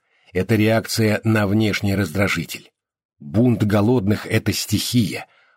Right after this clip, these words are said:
поток физической энергии, знающий лишь направление, но не смысл. Бунт голодных — это тележка революции, ее плоть и кровь, ее разбитые на ухабах колеса и грязь на бортах. Нужна революция?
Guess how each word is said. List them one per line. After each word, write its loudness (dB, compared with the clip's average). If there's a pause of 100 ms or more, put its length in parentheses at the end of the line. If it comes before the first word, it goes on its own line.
поток 0
физической 2
энергии, -2 (240)
знающий 0
лишь 0
направление, 2
но 2
не 0
смысл. -2 (500)
Бунт 0
голодных — 2
это 0
тележка 0
революции, 0 (240)
ее 0
плоть 0
и 0
кровь, -2 (300)
ее 2
разбитые 2
на 2
ухабах 0
колеса 0
и 0
грязь 0
на 0
бортах. -4 (600)
Нужна 0
революция? 0